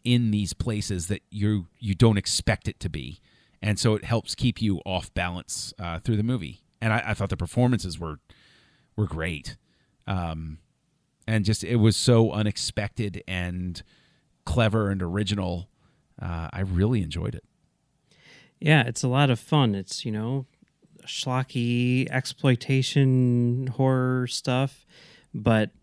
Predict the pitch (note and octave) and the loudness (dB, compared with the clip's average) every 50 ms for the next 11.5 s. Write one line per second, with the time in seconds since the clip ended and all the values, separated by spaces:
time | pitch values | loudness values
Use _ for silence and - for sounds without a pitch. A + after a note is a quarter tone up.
0 | _ - C3 A#2+ A#2 A2 A2 G#2+ G#2 G#2 G#2+ G2+ - - - - A#2 A2+ - - | _ -6 -4 -4 -2 -2 -2 -2 -4 -4 -6 -6 -8 -12 -10 -8 -8 -6 -6 -6
1 | - - - - - _ _ _ _ _ _ _ _ _ _ _ _ _ _ _ | -8 -8 -8 -8 -12 _ _ _ _ _ _ _ _ _ _ _ _ _ _ _
2 | _ _ _ _ _ _ - B2 - - G#2+ G#2+ G#2 G#2 G2+ G#2+ G#2+ G#2+ G#2+ G#2+ | _ _ _ _ _ _ -18 -14 -8 -6 -6 -4 -4 -6 -4 -4 -4 -2 -2 -4
3 | G#2+ G2+ G2+ G2+ - - - - G3+ A3 G#3 G3+ G#3 G3 F#3 F#3 F#3 F3+ - - | -4 -4 -6 -6 -8 -6 -4 -2 -2 -2 0 2 2 2 2 0 -4 -6 -10 -16
4 | - - - _ - - B2 - - - C#3 B2+ A#2+ A#2 A2+ A2 A2 G#2 A#2 A#2+ | -20 -20 -20 _ -4 -4 -2 -2 0 0 2 2 4 4 2 0 -2 -2 -2 -2
5 | A2 G#2+ G#2+ G#2+ G#2+ G#2 - _ _ - - _ _ _ _ _ _ _ _ _ | 0 0 0 0 -2 -4 -6 _ _ -20 -20 _ _ _ _ _ _ _ _ _
6 | - - - - - A#3 A3+ G3 - - F#3 F3+ F3+ F3+ F3+ - - - - - | -20 -20 -12 -4 0 0 0 0 0 -2 -2 0 0 0 -2 -4 -6 -10 -16 -12
7 | - - D3+ D3+ C3 - C#3+ D3+ - - D#3 C3+ C3+ D3+ - D3 C#3 C3+ A#2+ A2 | -6 -2 -2 -2 -2 -2 -4 -4 0 4 6 6 6 6 6 6 6 6 4 4
8 | C3+ D#3 D#3+ D3 C3 B2 C#3 D#3+ E3+ F3 D#3 - - - E3+ E3 E3 F3 D#3+ - | 2 2 2 2 2 0 2 2 2 0 0 -4 -4 -2 0 2 2 2 0 0
9 | - C3+ B2 A#2+ - C#3+ D3 C#3+ C#3+ C3 C3 C3+ B2+ B2+ A#2+ G#2+ - - _ _ | -2 -4 -2 0 2 2 4 4 4 2 2 2 0 0 -2 -4 -8 -18 _ _
10 | _ _ _ _ _ _ _ _ - - - B2+ A#2+ A2+ A2 G#2+ G2+ - - - | _ _ _ _ _ _ _ _ -12 -4 0 2 2 4 2 2 0 -4 -2 0
11 | C3 B2+ B2 - - A#2+ A2 A2 - | 2 2 2 2 2 2 2 0 -2